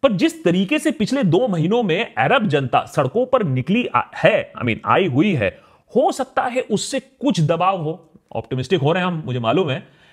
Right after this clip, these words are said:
लेकिन हो सकता है इस दबाव के चलते शायद कुछ लीडर्स जो पावर में हैं वो फिर वेस्टर्न डेमोक्रेसीज पर थोड़ा सा उनको भी आईना दिखाए, उनको भी बोले कि कम से कम,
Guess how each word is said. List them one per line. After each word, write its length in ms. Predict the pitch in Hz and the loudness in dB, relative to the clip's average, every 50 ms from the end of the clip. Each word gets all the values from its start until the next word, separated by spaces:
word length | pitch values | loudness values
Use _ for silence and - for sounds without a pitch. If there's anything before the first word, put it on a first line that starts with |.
| _ 165 | _ 0
लेकिन 180 | 220 302 269 | 2 2 2
हो 180 | 214 170 233 262 | 0 0 0 0
सकता 260 | - 262 - - 254 | 0 -2 0 0 0
है 60 | 254 | 0
इस 80 | 240 185 | 2 0
दबाव 420 | 135 135 120 127 143 175 208 226 220 - | 0 0 0 2 2 2 0 -2 -2 -4
के 100 | 220 190 | -4 -6
चलते 420 | - - - - 160 135 - 208 202 | -4 -4 -4 -4 -4 -2 -4 -4 -4
शायद 400 | 208 - 170 151 202 - 180 - - _ - | -4 -6 -6 -4 -4 -4 -4 -8 -14 _ -6
कुछ 240 | - 302 285 - 175 | -4 -2 -2 0 0
लीडर्स 500 | 160 135 127 123 120 104 95 - - - | 2 2 2 2 0 -2 -4 -6 -10 -6
जो 120 | 120 135 | -6 -4
पावर 360 | 127 - 113 113 120 147 160 | -2 0 2 2 2 0 -2
में 160 | 156 131 107 | -2 -2 -4
हैं 520 | 98 104 113 147 180 151 120 98 - - _ _ _ _ - | -4 0 2 2 2 2 0 -2 -6 -12 _ _ _ _ -4
वो 220 | 196 262 214 - - | -2 -2 -2 -4 -2
फिर 200 | - 247 330 - | -2 0 2 2
वेस्टर्न 460 | 254 175 135 131 135 - - 269 269 196 | 0 0 -2 -2 -2 -4 -4 -4 -2 -2
डेमोक्रेसीज 600 | 151 127 120 117 - 156 151 - 254 269 - - | 0 -2 -2 -2 -2 -2 -2 -2 -2 -6 -6 -6
पर 200 | - 262 269 - | -6 -6 -6 -6
थोड़ा 400 | - - - 127 - - 285 - | -8 -10 -10 -6 -4 -4 -4 -2
सा 120 | - 254 | -2 -4
उनको 400 | - - 208 170 165 160 202 214 | -4 -4 -4 -6 -2 -2 0 0
भी 120 | 233 254 | 0 -2
आईना 340 | 247 - 156 180 202 226 233 | -2 -2 -2 0 0 0 0
दिखाए, 460 | 202 196 - - 170 202 247 - 285 - _ _ _ - | 0 -2 -2 0 -2 -2 -2 -4 -8 -12 _ _ _ -6
उनको 260 | - 151 165 160 226 | -2 -2 0 2 0
भी 80 | 240 277 | 0 0
बोले 280 | 214 175 180 208 240 247 | 0 0 0 0 0 0
कि 100 | 294 262 | -2 -4
कम 320 | - - - 226 269 311 | -4 -4 -6 -4 -4 -4
से 200 | 311 - - 339 | -2 -2 -2 -2
कम, 140 | - - | -2 -4